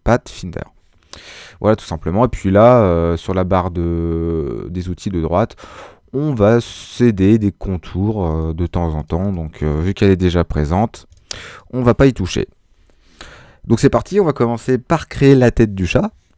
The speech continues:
Donc pour créer la tête du chat, on va utiliser l'outil rectangle, non, l'outil, pardon, ellipse. On vient cliquer sur l'outil rectangle si, euh, s'il est affiché dans la barre d'outils.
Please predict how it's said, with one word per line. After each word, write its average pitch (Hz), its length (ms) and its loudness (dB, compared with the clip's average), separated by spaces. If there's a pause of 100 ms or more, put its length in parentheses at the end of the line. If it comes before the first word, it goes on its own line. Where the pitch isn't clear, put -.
(560)
Donc 104 160 -4
pour 107 160 0
créer 104 220 4
la 95 100 4
tête 87 160 -2
du 90 80 0
chat, 160 400 4
on 127 160 -4
va 131 360 2
utiliser 101 640 0
l'outil 117 540 -2
rectangle, 87 640 -8 (120)
non, 92 200 -2
l'outil, 101 340 2
pardon, 95 320 -4
ellipse. 92 460 -4 (640)
On 143 200 -2
vient 143 420 2 (160)
cliquer 139 400 0
sur 123 560 0
l'outil 98 280 -2
rectangle 107 460 -2
si, 123 560 0
euh, 87 640 2
s'il 90 280 -6
est 85 140 -2
affiché 85 440 -2
dans 113 80 0
la 90 100 -2
barre 87 240 -2
d'outils. 147 480 -6